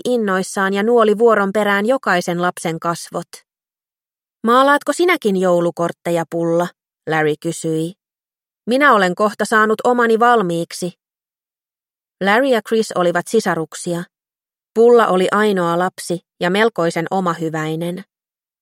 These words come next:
Nono oli hänen uskollinen kumppaninsa. Kaikki viisi lasta ja Nono olivat todella hyviä ystäviä. Pulla pani paksun kirjan pöydälle ja kirjan päälle hienon joulukortin, jonka hän oli itse maalannut.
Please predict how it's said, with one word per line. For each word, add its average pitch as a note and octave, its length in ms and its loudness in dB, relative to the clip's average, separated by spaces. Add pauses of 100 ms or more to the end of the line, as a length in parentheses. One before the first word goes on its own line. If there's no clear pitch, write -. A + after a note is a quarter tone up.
(140)
Nono C4 340 2
oli G#3+ 180 2
hänen G#3 300 -2
uskollinen F3 600 -2
kumppaninsa. E3+ 760 -4 (920)
Kaikki C#4 360 0
viisi B3+ 320 0
lasta G#3+ 340 -2
ja F3+ 140 0
Nono G3+ 280 -2
olivat F#3 380 -2
todella G3+ 340 0
hyviä F3+ 400 -2
ystäviä. E3+ 560 -6 (1000)
Pulla A3+ 300 6
pani G3 260 0
paksun A#3 400 0
kirjan F3+ 420 -2
pöydälle E3+ 560 0 (300)
ja F#3+ 120 -2
kirjan A3 440 2
päälle F3+ 360 -2
hienon G#3 340 0
joulukortin, E3+ 840 -2 (280)
jonka F3 200 -2
hän F#3 200 0
oli F#3+ 160 2
itse G#3+ 280 -4
maalannut. E3 680 -4